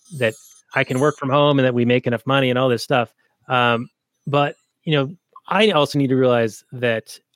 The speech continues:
I have it pretty good. You know, when I think I'm having a hard day, I have to, have to realize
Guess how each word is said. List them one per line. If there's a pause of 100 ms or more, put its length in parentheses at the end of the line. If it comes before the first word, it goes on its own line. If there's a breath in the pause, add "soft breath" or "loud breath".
I
have
it (160)
pretty
good. (180)
You
know,
when
I
think
I'm
having
a
hard
day,
I
have
to,
have
to
realize